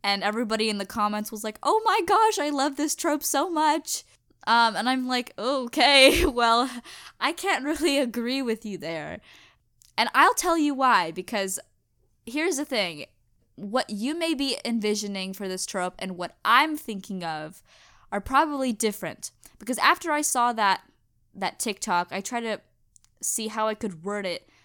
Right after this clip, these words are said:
in a way that everyone can agree that this certain part of this trope is not likable. And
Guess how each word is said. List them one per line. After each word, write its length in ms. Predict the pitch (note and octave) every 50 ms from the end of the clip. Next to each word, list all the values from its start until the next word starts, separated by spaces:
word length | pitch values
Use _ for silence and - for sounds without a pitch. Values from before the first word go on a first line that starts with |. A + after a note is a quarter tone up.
| _ _ _ _ _ _ _
in 120 | - A3 A3+
a 80 | A3
way 440 | G#3 F#3 G#3 G3+ G3 F#3 F3+ F#3 F#3+
that 160 | F3+ F#3 - -
everyone 440 | A3 A#3 A3+ B3 A#3 G#3+ G#3 G3+
can 180 | G3+ - A3 F#3+
agree 380 | F3+ E3+ F#3+ F#3 F3+ F3 F3 E3+
that 200 | F3 - - F3+
this 160 | G3 F#3+ -
certain 400 | - - - C4+ - - A#3+ A3
part 260 | - - G3+ G3 -
of 140 | - F#3+ F3
this 220 | F3 F3 F3+ -
trope 360 | - - F#3+ E3+ E3 E3 - _ _ _ _ _ -
is 180 | A#3+ A3+ G3+
not 260 | G#3 G3 F#3 - -
likable. 540 | E3+ E3 E3 - - - - - - - _ _ - _ - - - - _ _ _ _ _ _ _
And 340 | - C4+ C#4+ C#4 C#4 C4 -